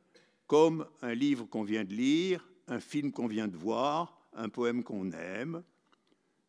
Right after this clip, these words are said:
soit un point de la conjoncture collective du moment sur lequel on a des questions ou des convictions. Présentation donc qui donnera l'habitude à chacun de parler en public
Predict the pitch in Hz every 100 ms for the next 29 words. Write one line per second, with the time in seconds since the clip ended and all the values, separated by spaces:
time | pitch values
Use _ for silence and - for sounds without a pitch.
0 | _ - - 160 151 - 151 160 120 -
1 | 113 113 98 131 110 - 92 87 - 139
2 | 196 214 180 110 107 98 90 113 165 226
3 | 233 - 113 113 143 123 110 107 101 101
4 | 135 - - 123 180 208 131 104 101 101
5 | 78 - - 113 196 302 _ _ _ _
6 | _ _ _ _ _ _ _ _ _ _
7 | _ _ _ - 151 175 185 - 190 170
8 | 143 123 139 127 - - - 110 120 120
9 | 117 117 127 127 - 123 98 87 - 147
10 | - 226 147 123 147 156 202 220 - 226
11 | 208 190 123 - - -